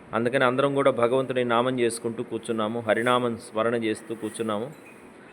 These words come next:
ఆ భగవంతుడు కృప వల్ల కొద్దిపాటి, అంటే రేకులన్నీ, గోశాలలో రేకులన్నీ కూడా కొంచెం,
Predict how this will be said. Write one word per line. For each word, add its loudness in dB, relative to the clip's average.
ఆ -2
భగవంతుడు 0
కృప -2
వల్ల 2
కొద్దిపాటి, 0
అంటే -4
రేకులన్నీ, 0
గోశాలలో 2
రేకులన్నీ 0
కూడా 0
కొంచెం, -4